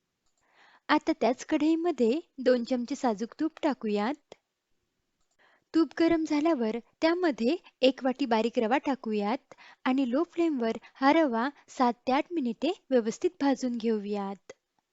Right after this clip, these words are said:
इथे आपल्याला बारीक रवाच वापरायचा आहे. जो झिरो नंबरचा रवा मिळतो ना, तोच रवा आपल्याला ही पिठी बनवायला वापरायचा आहे.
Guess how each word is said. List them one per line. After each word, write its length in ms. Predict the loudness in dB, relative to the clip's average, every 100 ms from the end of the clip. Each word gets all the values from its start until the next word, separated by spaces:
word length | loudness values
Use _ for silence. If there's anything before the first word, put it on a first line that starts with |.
| _ _ _ _ _ _ _ _ _ _
इथे 260 | -4 0 2
आपल्याला 540 | 2 2 2 2 -2 -6 0
बारीक 340 | 2 2 2
रवाच 340 | 0 0 2
वापरायचा 500 | 0 0 0 0 0
आहे. 440 | -2 -2 -4 -6 -12 _ -20 -8
जो 100 | -2
झिरो 320 | 0 2 2 2
नंबरचा 420 | 0 0 2 2
रवा 180 | 2 0
मिळतो 340 | -2 -2 -2
ना, 240 | -2 -4 -6 -12 _
तोच 220 | -2 2 4
रवा 300 | 2 0 -4 -2
आपल्याला 440 | -2 0 -2 0
ही 160 | -2 -4 -4
पिठी 200 | -4 -4
बनवायला 460 | -4 -4 -4 -2
वापरायचा 520 | -2 -2 -2 -2 -2
आहे. 420 | -4 -4 -6 -8